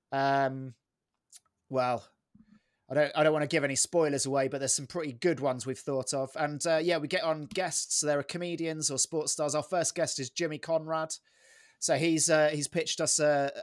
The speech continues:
a ride, um, which may or may not be heavily based on the one international goal he scored for the U S A against Mexico. And, um,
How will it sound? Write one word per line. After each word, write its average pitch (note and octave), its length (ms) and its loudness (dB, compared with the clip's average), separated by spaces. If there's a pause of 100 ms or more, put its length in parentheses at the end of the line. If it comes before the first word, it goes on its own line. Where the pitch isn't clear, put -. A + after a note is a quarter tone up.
(120)
a D3 120 -2
ride, D3 440 -2 (180)
um, C#3 440 -2 (580)
which D#3 200 -4
may F#3 140 4
or E3 100 2
may D#3+ 160 2
not E3 180 -2
be D3 200 0
heavily D3 380 0
based C#3 380 -4
on C3+ 140 -4
the C3+ 140 -2
one C#3+ 300 2
international C#3+ 580 -6
goal C3 280 -4
he C3 120 -6
scored C3+ 260 -4
for C3+ 100 -14
the C3+ 100 -6
U C3+ 140 -4
S - 160 -2
A C3 160 -4
against B2+ 300 -8
Mexico. C#3+ 480 -6 (800)
And, F3 640 6
um, F#3+ 400 2